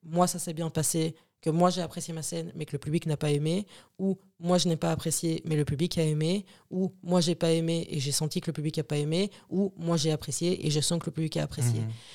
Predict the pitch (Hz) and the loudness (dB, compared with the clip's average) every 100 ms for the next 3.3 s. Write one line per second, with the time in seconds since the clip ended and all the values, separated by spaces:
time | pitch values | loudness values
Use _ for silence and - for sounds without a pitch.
0 | - 170 202 220 196 - 214 196 180 - | -4 2 4 4 2 2 2 4 2 -2
1 | 180 196 196 175 - 196 - 185 165 156 | 2 4 4 2 2 0 0 -6 -6 0
2 | 175 196 196 165 156 156 - 160 147 151 | 0 0 0 0 0 0 -2 -2 0 0
3 | 175 196 208 | 0 0 -2